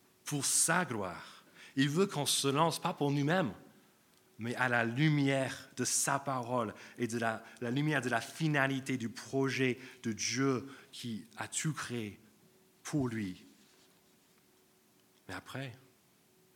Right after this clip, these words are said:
il veut qu'on se lance. Il veut qu'on agisse. Il veut qu'on ne reste pas sur le banc toute notre vie. Il veut qu'on le laisse être Dieu,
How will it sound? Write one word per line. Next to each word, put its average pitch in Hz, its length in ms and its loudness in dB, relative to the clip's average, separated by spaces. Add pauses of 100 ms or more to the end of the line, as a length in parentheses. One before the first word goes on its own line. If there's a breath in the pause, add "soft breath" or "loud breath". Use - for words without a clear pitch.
(240)
il 104 60 -12
veut 113 220 -8
qu'on 90 180 -14
se - 160 -10
lance. - 400 -10 (760 soft breath)
Il 131 180 -2
veut 110 240 -2
qu'on 98 240 -14
agisse. 85 520 -8
Il 123 180 -4
veut 117 280 0
qu'on 127 220 -8
ne 95 80 -8
reste 95 300 -6
pas 113 260 -2
sur - 160 -6
le 92 80 -6
banc 101 320 -4 (280 loud breath)
toute 113 320 -4 (300 loud breath)
notre 95 300 -8
vie. 82 460 -14 (1200 soft breath)
Il 104 80 -6
veut 110 180 -4
qu'on 98 320 -6
le 92 140 -8
laisse 113 480 -4
être - 340 -8 (140)
Dieu, 92 280 -6